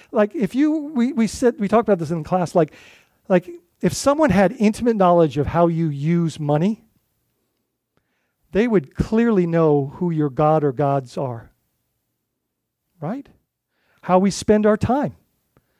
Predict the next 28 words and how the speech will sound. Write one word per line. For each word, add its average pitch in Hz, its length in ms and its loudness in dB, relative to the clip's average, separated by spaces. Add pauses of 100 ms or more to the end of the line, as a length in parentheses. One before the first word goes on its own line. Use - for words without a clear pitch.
(800)
Um, 156 380 0 (500)
though, 208 160 2
but, 214 320 -4
but 214 120 4
let 220 140 2
me 254 100 -2
be 202 140 0
clear, 262 380 0
those 190 420 -2
are 214 140 -2 (160)
indicators. 214 880 -6 (960)
The, 170 160 -8 (400)
the, 180 160 6
the, 208 240 0
the, 220 640 -4 (300)
the 180 100 -2
catalyst 220 800 -2
is 160 500 -2 (380)
faith - 560 -2
in 151 100 -4
Christ 151 420 0
Jesus - 680 -10 (560)
that 156 180 0
changes 185 420 0
our 139 140 0
heart 214 420 0
and 147 300 -4
then 160 280 2